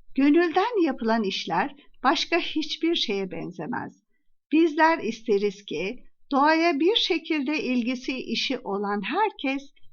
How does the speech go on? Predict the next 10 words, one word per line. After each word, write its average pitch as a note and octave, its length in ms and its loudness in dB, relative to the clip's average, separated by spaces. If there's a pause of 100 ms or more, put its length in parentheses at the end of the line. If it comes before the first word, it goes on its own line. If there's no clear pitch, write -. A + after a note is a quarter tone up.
(140)
bazı D4+ 380 -2
kaygıları G#3+ 720 -2
biraz G#3 400 0
öteleyip F#3+ 680 -2 (360)
sevgiyle, C#4 720 0
heyecanla, A3 960 -2 (380)
aşkla - 500 0
yapsınlar F3+ 760 -6
bu - 120 -10
işi. - 400 -8